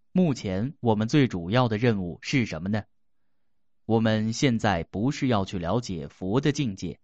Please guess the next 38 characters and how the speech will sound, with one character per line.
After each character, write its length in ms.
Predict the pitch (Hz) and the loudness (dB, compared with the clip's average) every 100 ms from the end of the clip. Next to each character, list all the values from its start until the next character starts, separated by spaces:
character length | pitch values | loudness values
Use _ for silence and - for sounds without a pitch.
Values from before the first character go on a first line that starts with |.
| _ _ - | _ _ 0
也 160 | 120 | 2
不 220 | 110 117 | 2 0
是 140 | 175 185 | 0 0
要 180 | 131 107 | 0 0
去 200 | 113 92 | -2 -2
证 260 | - 120 | -2 -2
悟 220 | 104 92 80 | -2 -6 -8
菩 300 | - 95 123 | -10 -6 -2
萨 140 | 147 120 | -2 -2
的 100 | 104 | -2
境 220 | 117 95 | -4 -4
界， 220 | 92 67 _ _ _ _ _ _ | -8 -14 _ _ _ _ _ _
这 180 | - 120 | 2 2
些 340 | 113 110 110 | 2 2 2
与 160 | 104 104 | 2 0
我 200 | 127 90 | 0 -2
们 240 | 78 90 - | -4 -8 -10
还 200 | - 113 | -2 2
有 200 | 120 90 | 2 0
一 180 | 80 101 | -4 -6
定 180 | 139 123 | -2 -2
的 80 | 98 | -2
距 240 | 151 117 | -2 -2
离。 200 | 78 62 - _ _ _ _ _ _ _ _ | -2 -10 -16 _ _ _ _ _ _ _ _
现 220 | - 104 | 0 0
在 260 | 92 76 - _ - | 0 -4 -8 _ -2
我 120 | 107 | 2
们 140 | 117 | 2
真 200 | 123 131 | 4 2
正 200 | 135 101 | 2 0
需 160 | - 113 | 0 2
要 220 | 120 90 | 2 2
的 180 | 73 - _ _ | -4 -14 _ _
是 440 | - 120 117 92 78 | -4 0 2 0 -4
推 280 | - 123 | 0 2
翻 240 | 123 127 131 | 2 0 0
自 180 | 139 110 | 0 -2
己 320 | - 71 | -4 -12